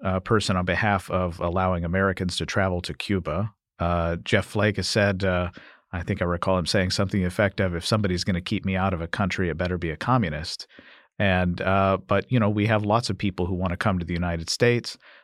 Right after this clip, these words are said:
The president has treated, uh, immigration specifically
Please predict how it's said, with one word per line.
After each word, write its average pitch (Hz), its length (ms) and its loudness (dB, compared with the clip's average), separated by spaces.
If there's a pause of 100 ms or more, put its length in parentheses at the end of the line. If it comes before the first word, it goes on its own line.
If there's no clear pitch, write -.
(100)
The - 80 -4
president 110 560 2
has 90 240 -2
treated, 101 640 0 (100)
uh, 87 220 0
immigration 95 840 0 (400)
specifically 87 1080 -2